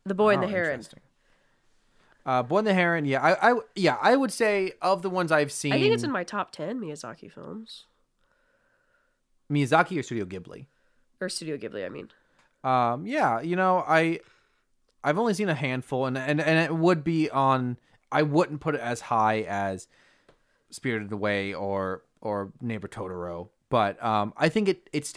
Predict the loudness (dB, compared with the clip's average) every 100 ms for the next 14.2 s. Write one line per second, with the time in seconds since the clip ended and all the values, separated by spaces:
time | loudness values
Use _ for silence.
0 | -4 -4 -4 -8 -8 4 4 4 2 2
1 | 2 2 -2 -4 -10 -4 -4 -4 -12 -10
2 | -6 -4 0 0 0 -2 0 0 0 -4
3 | -4 -8 -8 -6 0 0 0 -6 -4 -2
4 | -2 -4 -8 -20 _ -4 0 2 2 -2
5 | -14 _ _ -10 -10 -8 -2 4 4 6
6 | 4 4 2 4 2 2 2 2 2 2
7 | 0 0 -2 -2 0 0 -4 -4 -2 -2
8 | 0 2 2 -2 -6 -16 _ _ _ -4
9 | -2 4 4 6 2 2 -2 -4 -6 -8
10 | -18 _ -4 0 2 4 2 0 2 2
11 | 2 0 -4 -4 2 4 4 2 0 -8
12 | -10 -12 -12 -2 2 2 2 0 -4 -10
13 | -10 -6 0 0 0 -2 -6 -6 -4 -2
14 | -6